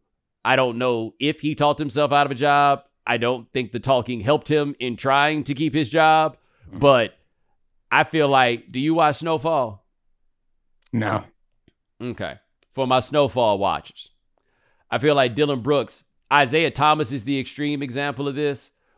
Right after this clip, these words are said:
Speaker 1: but it's kinda like Franklin thinking he finally about to get his money, and then all of a sudden he's not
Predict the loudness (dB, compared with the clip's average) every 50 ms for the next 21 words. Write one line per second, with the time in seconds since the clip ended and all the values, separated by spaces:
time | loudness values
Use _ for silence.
0 | _ -2 2 2 2 2 2 -2 _ _ _ _ _ _ -8 -6 -2 2 4 4
1 | 4 4 4 2 2 2 0 -2 0 0 0 0 -2 -6 -6 -6 -6 -6 -4 -4
2 | -4 -4 -2 0 2 2 2 2 0 0 0 0 0 0 -4 -4 -4 -4 -2 -2
3 | -4 -2 -2 -2 -2 -2 -2 -4 -6 -8 -6 -4 -2 0 0 2 4 4 4 4
4 | 0 -2 -2 -2 -2 -2 -2 -4 -4 -2 -2 0 0 0 0 -2 -4 -12